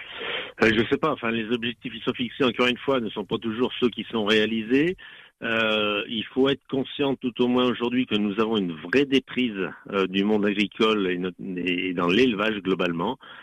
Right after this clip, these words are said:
hein, euh, élevage laitier ou bovin viande, la même chose. On, on constate les, les mêmes éléments, la difficulté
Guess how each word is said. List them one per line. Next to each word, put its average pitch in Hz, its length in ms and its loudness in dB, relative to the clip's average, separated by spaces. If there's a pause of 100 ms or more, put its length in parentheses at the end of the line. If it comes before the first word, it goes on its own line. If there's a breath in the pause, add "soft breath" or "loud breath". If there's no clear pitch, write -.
(160 loud breath)
hein, 104 280 2
euh, 95 80 4
élevage 90 320 2
laitier 110 640 4
ou 90 300 0
bovin 90 340 2
viande, 87 400 0
la 87 180 -2
même 90 200 0
chose. 101 320 0
On, 87 120 0
on 82 440 -4
constate - 400 -2
les, 87 200 0
les 90 140 2
mêmes 90 240 2
éléments, 87 380 4
la 92 200 2
difficulté 104 840 0